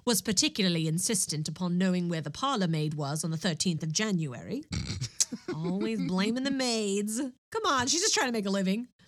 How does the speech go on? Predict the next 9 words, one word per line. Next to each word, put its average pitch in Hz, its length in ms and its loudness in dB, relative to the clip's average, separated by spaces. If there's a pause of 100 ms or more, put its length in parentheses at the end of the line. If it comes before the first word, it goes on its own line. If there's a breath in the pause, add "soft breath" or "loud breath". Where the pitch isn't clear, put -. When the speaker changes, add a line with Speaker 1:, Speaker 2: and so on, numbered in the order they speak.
Speaker 1:
<laughs> - 380 -8 (340 loud breath)
Speaker 2:
I 120 140 0
don't 127 80 6
Speaker 1:
S- 101 100 4
Speaker 2:
trust 104 240 0
parlour 92 300 -2
maids. 90 320 -2 (400)
Speaker 1:
Dang. 180 640 -2 (600)
Sexist. 403 680 -6